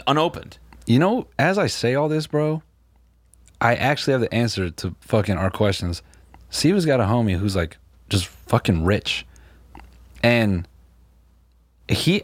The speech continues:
Speaker 2: dude, he sent me a fucking video, I'm gonna say, like, maybe close to a month ago. Yeah, his, his, his boy has, like, on a wall, he just has unopened, like, boxes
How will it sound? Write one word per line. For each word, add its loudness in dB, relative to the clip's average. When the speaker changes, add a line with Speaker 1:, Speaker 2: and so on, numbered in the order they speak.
Speaker 2:
dude, 2
he 0
sent -2
me 0
a 0
fucking -2
video, 0
I'm 2
gonna 0
say, 0
like, -4
maybe 2
close 0
to 0
a 2
month 0
ago. -2
Yeah, 4
his, 2
his, 0
his -2
boy 0
has, 2
like, 2
on 0
a 2
wall, -2
he -2
just 0
has 0
unopened, 0
like, 2
boxes 0